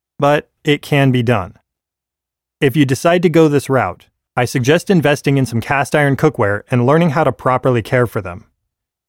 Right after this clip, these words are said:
I think a couple of frying pans and a Dutch oven would be a minimum start. You're gonna have to put some serious thought into the best way to make a fireplace solution work.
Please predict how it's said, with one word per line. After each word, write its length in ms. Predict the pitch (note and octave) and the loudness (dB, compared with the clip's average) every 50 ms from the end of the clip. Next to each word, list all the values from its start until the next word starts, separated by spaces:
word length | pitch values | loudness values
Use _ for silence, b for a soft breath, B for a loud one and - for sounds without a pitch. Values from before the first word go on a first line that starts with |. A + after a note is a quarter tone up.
| _ _ | _ _
I 80 | B2 A#2 | -4 -2
think 160 | - F3 E3 | -2 0 -2
a 60 | E3 | -2
couple 280 | - - E3+ - F3+ E3+ | -2 -2 -2 0 0 0
of 60 | D3 | 0
frying 300 | - D#3+ D3+ D3+ D3+ C3+ | 0 -2 0 0 0 0
pans 280 | B2 D3+ D3 D3 C3 | 0 0 0 0 0
and 100 | C3+ B2+ B2 | 0 0 0
a 40 | A#2+ | 0
Dutch 280 | A2+ C3 C3 - - | 0 -2 -2 0 0
oven 260 | C3+ B2+ A#2 A#2 A2+ | -2 0 0 -2 -2
would 140 | A2+ A2+ A2 | -2 -2 -4
be 160 | G#2+ B2 C3 | -4 -6 -4
a 120 | C3 A#2+ A#2 | -4 -2 -2
minimum 520 | A#2 A#2 A#2+ B2+ C3 C3 B2 B2 A2+ A#2 | 0 0 0 0 0 0 0 0 -2 -2
start. 400 | - - - G#2 F#2+ C#2+ - - _ _ _ _ _ _ _ _ _ _ _ _ _ _ _ _ _ _ _ _ | -6 -6 -8 -8 -8 -8 -16 -20 _ _ _ _ _ _ _ _ _ _ _ _ _ _ _ _ _ _ _ _
You're 120 | - C3+ C3 | -2 0 2
gonna 180 | D#3+ F#3 F#3+ | 2 2 4
have 140 | F3 A3 G3+ | 2 2 0
to 80 | - F3 | 0 0
put 160 | - F#3 - | -2 -2 0
some 120 | - C#3+ | 0 -4
serious 420 | - - - D#3+ D#3+ E3+ D#3 C#3 - | -4 0 0 2 2 2 2 -2 -2
thought 300 | - D3+ C#3+ A#2+ G#2+ - | 0 2 2 2 2 0
into 160 | C3 B2+ A#2+ | 0 -2 0
the 100 | A2+ G#2+ | -2 -2
best 300 | - C3 C#3 D3+ - - | -2 -2 -2 -2 0 0
way 140 | D3 D3+ C3+ | 2 2 2
to 80 | B2 | 2
make 160 | A#2 A#2 A2 | 0 0 -2
a 60 | - A#2 | -4 -4
fireplace 480 | - C#3 C3 C3 G#2 - B2+ A2 - | -2 0 0 0 0 -2 -4 -4 -4
solution 420 | - C#3 A#2+ B2 A2 - - A2 G#2 | -6 -4 -4 -4 -4 -4 -6 -4 -4
work. 320 | G#2+ G2+ F2 - - _ | -4 -4 -4 -10 -18 _